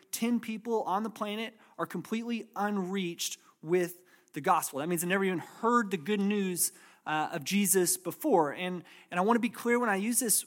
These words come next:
word unreached, uh, it's not synonymous with non-Christian. Uh, that number is much, much higher. Uh, but this term unreached is actually a very specific term that Christian researchers use for when a people group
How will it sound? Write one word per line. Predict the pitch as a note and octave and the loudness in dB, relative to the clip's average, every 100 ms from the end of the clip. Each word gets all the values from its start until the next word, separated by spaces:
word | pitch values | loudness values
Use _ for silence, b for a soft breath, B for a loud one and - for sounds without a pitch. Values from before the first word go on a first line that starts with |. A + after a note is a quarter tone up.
| - | -6
word | E3+ F#3+ G3 F#3+ | -2 2 2 0
unreached, | F3+ F#3 D3 C#3+ F3 A#3+ - - B B B - | -2 -2 -2 -4 -6 -4 -6 -6 B B B -4
uh, | D3 - | -2 -2
it's | F#3+ - | -2 0
not | F#3 A3 - | 4 4 4
synonymous | - F#3 E3 F#3 G#3 A#3+ - - | 2 2 0 0 -2 0 0 0
with | E3 D#3 | -4 -4
non-Christian. | D#3+ E3+ F3 D3+ - D3+ - G2 F#2 _ | 0 0 0 -6 -8 -6 -6 -10 -16 _
Uh, | C3 | -8
that | C3 F#3+ | -2 0
number | G#3 G3+ | 2 2
is | D3+ | 0
much, | F3+ F3 - | -2 -4 -4
much | F#3 - | -6 -6
higher. | D#3 D#3 C#3 A#2 B B B | -4 -2 -2 -6 B B B
Uh, | - C#3+ | -6 -4
but | C#3 | -4
this | D#3+ F#3 | 0 0
term | - A#3 B3+ A3+ - | 0 0 2 2 0
unreached | A3 G3 E3+ G#3+ F#3 | 0 0 -2 -2 -4
is | F3 | -2
actually | F3 - | -2 -4
a | D3 | -2
very | E3 F#3+ | 0 0
specific | F#3+ - D#3 - F#3 F3 - | 0 -4 -2 0 0 -2 -6
term | - F3+ G#3+ | -4 -2 -2
that | C#3+ | -4
Christian | - E3 D#3+ | -4 -4 -2
researchers | E3 E3+ E3+ - D3+ C#3 | -2 -2 -4 -4 -8 -8
use | D3+ G#3+ F3+ D#3+ B B B | -4 0 2 0 B B B
for | - | -2
when | F3 E3+ | 0 0
a | |
people | C#3 C#4 C#4+ G3 | -2 -2 0 -2
group | D#3 D#3+ D#3 | -2 -2 -4